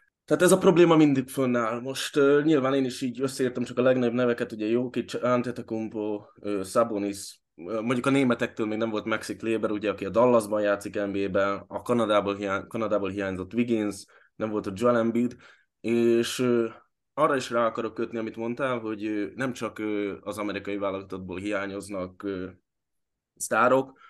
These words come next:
Azt gondolom, hogy a, a világ öt legjobb játékosából most négy nem amerikai. Tehát, ö, Jokicot, Antetokounmpót oda kell venni, Doncsicsot oda kell venni, Embiid ugye még nem döntött el, hogy kameruni, amerikai vagy francia színekben, ö,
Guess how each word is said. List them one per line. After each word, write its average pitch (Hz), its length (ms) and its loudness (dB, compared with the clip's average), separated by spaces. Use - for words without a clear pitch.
Azt 113 180 -4
gondolom, 120 360 0
hogy 120 160 0
a, 107 380 2
a 110 80 -8
világ 113 340 2
öt 110 160 -4
legjobb 101 280 -2
játékosából 104 760 -2
most 104 180 -8
négy 107 180 -4
nem 101 120 -4
amerikai. 90 600 -8
Tehát, 101 380 -2
ö, 104 320 -2
Jokicot, 117 440 -2
Antetokounmpót 104 680 -4
oda 117 140 -2
kell 110 180 0
venni, 104 180 -2
Doncsicsot 101 500 -6
oda 120 160 -2
kell 123 220 2
venni, 120 420 0
Embiid 117 360 0
ugye 110 200 0
még 107 120 -2
nem 110 180 -2
döntött 104 360 -6
el, 101 140 2
hogy 104 240 -6
kameruni, 101 600 -2
amerikai 101 500 -4
vagy 92 340 -2
francia 101 420 -4
színekben, 95 680 -6
ö, 95 440 -6